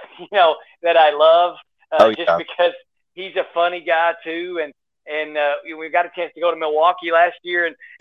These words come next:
Speaker 1: and, <laughs> and in Milwaukee, they've got a, uh, you know, Bob Uecker, when growing up, I, I should say, you probably don't remember this because you weren't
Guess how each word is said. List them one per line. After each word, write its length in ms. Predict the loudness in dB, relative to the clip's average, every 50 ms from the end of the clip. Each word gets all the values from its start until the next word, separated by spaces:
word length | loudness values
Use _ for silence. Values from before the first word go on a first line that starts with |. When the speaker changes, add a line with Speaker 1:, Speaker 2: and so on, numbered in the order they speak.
| -8 -6
Speaker 1:
and, 160 | -6 -6 -8 -12
<laughs> 80 | _ -6
and 140 | -6 -4 -4
in 140 | -6 -4 -2
Milwaukee, 600 | -2 0 2 2 2 2 0 -2 -6 -12 -16 -16 _ -20 -20 _ -8
they've 220 | -8 -8 -4 0
got 280 | 2 4 6 4 4 2 -2 -10 -20 -20 _ _ -4
a, 280 | -4 -4 -4 -2 0 2
uh, 200 | 4 4 2 2 -2 -8 _
you 100 | -10 -6
know, 140 | -4 -4 -4 -4 -6 -12 -12 0 2
Bob 200 | 4 4 4 2
Uecker, 340 | -2 -8 -6 -8 -8 -6
when 120 | -8 -10 -12 _
growing 360 | -2 0 0 2 2 0 0
up, 240 | 2 2 2 0 -2 -4 _
I, 80 | -10 -10 -10 _ _ -14
I 80 | -14 -12
should 140 | -12 -16 -16 _
say, 100 | -12 -12
you 120 | -12 -14 -12 _
probably 240 | -4 -2 -2 -2
don't 180 | -6 -8 -8 -8
remember 200 | -10 -10 -10 -12
this 120 | -16 -18 _ _ _ _
because 180 | -16 -16 -16 -14
you 80 | -10
weren't 180 | -10 -10 -10